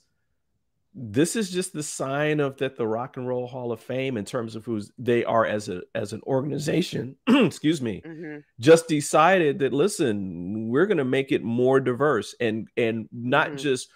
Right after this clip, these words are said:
Speaker 1: more diverse in terms of genre of music, but more diverse just period. If you're, if you're,
Speaker 2: Mm-hmm.
Speaker 1: if you're writing good songs and you're, and, and you've had, like, hit after hit after hit after hit, or you've been very influential in the music industry as a whole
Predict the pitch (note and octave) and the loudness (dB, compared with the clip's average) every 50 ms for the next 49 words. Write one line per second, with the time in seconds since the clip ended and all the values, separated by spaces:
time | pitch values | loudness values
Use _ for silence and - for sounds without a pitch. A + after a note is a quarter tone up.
0 | _ _ _ A2 A2 A#2+ B2 C3 C3+ C#3 C#3 C3 A#2+ G#2+ A#2 A#2 A2+ A2+ - G#2 | _ _ _ -4 -2 2 6 6 8 8 8 6 4 2 2 0 0 0 -2 -8
1 | F#2+ - - B2 A2+ G#2+ G2 F2+ D#2+ F2+ F#2 F#2 F2 G2 G#2 G#2 A2+ A#2+ B2+ A#2+ | -10 -6 -6 -4 -4 -4 -6 -8 -10 -12 -12 -12 -6 -6 -4 -2 -2 -2 -2 -2
2 | A2 F#2+ F2+ F2 F#2 F#2+ G2 B2+ F3 E3+ B2+ F#2+ - _ - - G2 G2 G2+ G#2+ | -4 -4 -4 -6 -8 -6 -2 -2 -2 0 -2 -6 -8 _ -16 -12 -8 -6 -4 -2
3 | A#2 B2+ C3+ C3 A#2+ G#2 - A#2+ A#2 G#2 - - - A2+ G#2 G2 - _ - - | 0 0 0 0 -2 -2 -2 -2 -2 -2 -4 -8 -10 -8 -8 -8 -10 _ -8 -4
4 | C3+ C#3+ E3+ D#3 G2 F#2 - - _ _ _ _ _ A2+ B2 A2+ - A#2+ D3 G3 | -2 0 0 0 -2 -6 -8 -14 _ _ _ _ _ 0 0 0 0 0 2 2
5 | F#3+ - - A2+ A2 G#2+ - D#3 D#3 E3+ E3 D#3+ D#3 D3+ C3 - _ _ _ _ | 2 4 4 4 4 4 2 2 2 2 4 2 0 -2 -4 -8 _ _ _ _
6 | _ _ _ _ C3 B2 - C3+ C3+ C#3 B2+ B2+ C#3 C3 D3 E3 F3 E3+ D#3 E3 | _ _ _ _ -2 -2 -2 0 0 0 2 2 2 2 2 2 0 0 0 -2
7 | - - - D#3 D3 C#3 C#3+ C#3+ C#3+ C#3 B2+ B2 A2 G#2+ G#2 G2+ G2+ G2 G2 G2 | -4 -4 -6 -4 -4 -2 -2 -4 -6 -6 -6 -6 -6 -6 -4 -4 -4 -4 -4 -4
8 | F#2+ F2 - _ - G#2 G2 F#2+ G2 F#2+ F#2 E2+ - - F#2+ F#2 F#2 F2+ F2+ F2+ | -6 -6 -10 _ -8 -6 -4 -4 -4 -6 -8 -10 -10 -10 -8 -8 -6 -8 -8 -8
9 | G2 G#2 G2+ - B2+ A2+ G2 - - F#2 F2 F2 - _ - - E3+ E3+ - - | -6 -8 -6 -4 -4 -4 -4 -4 -6 -8 -8 -8 -10 _ -8 -2 0 0 0 0
10 | A2+ A2+ - G#2+ G2 G#2+ A#2+ A2 G#2 G2 - - F2+ F#2 A2+ A#2 G#2 F2+ - - | -2 -4 -4 -8 -6 -6 -4 -4 -4 -6 -6 -10 -10 -8 -6 -6 -6 -6 -8 -10
11 | - D#2 - D#3 D#3+ D#3 D3+ - _ _ _ _ _ _ _ _ _ _ _ _ | -16 -10 -4 0 0 0 0 -2 _ _ _ _ _ _ _ _ _ _ _ _
12 | _ _ _ - E3 E3 F3 F3 D#3+ D3 C#3+ C3 C#3 B2 A#2 G2+ F#2+ G#2 B2 B2 | _ _ _ 6 8 10 10 10 8 6 2 0 0 0 0 -2 2 4 6 6
13 | D3 D3 B2 - - - C#3+ D3 C#3 - - A#2 G#2+ G2+ G2 A#2 E3+ G3+ F#3+ - | 6 4 0 -2 -4 -4 -4 -4 -4 -8 -6 -4 -4 -2 0 0 0 0 -2 -2
14 | C#3 G#2+ F#2 - G2 G2+ G2+ F#2+ F#2+ F#2+ F#2+ G2+ G2 F#2+ F#2+ F#2 - - A2 G#2+ | -2 -2 -2 -4 -6 -6 -6 -6 -6 -4 -6 -6 -6 -8 -10 -10 -8 -8 -6 -6
15 | G2+ F#2+ - - - G#2 F2+ F2+ - - - G2 F#2 F2 F#2+ E2 F2+ E2+ E2+ A2 | -6 -8 -10 -10 -10 -10 -8 -8 -10 -8 -6 -8 -6 -6 -8 -12 -12 -10 -6 -2
16 | C3+ F#3 F#3 B2+ E2 B1 A1+ - - | -2 0 0 -2 -4 -8 -10 -16 -20